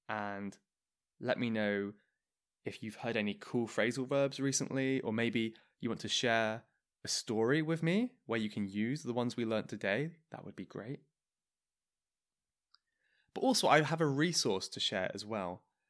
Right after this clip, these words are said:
So if you want to improve your phrasal verb knowledge, I have created a five-day email course. So if you sign up to this course, you will get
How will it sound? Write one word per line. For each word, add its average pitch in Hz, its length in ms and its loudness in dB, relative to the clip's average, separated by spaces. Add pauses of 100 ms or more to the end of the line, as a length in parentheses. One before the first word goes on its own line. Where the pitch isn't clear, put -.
(400)
So - 100 -8 (100)
if 208 260 2
you 175 160 0
want 160 260 0
to 147 180 -2
improve 131 760 -2 (180)
your 110 640 0 (140)
phrasal 127 480 2
verb 113 320 -4
knowledge, 101 480 -6 (500)
I 147 280 4
have 139 360 0
created 117 640 0
a 110 140 -4
five-day 160 1080 0 (480)
email 131 320 4
course. - 480 -6 (760)
So - 100 -14
if - 160 -8
you 117 60 -6
sign 175 340 4
up - 140 -4
to - 80 -8
this 98 180 -4
course, 87 460 -4 (520)
you 113 180 -4
will 110 160 0
get 107 420 2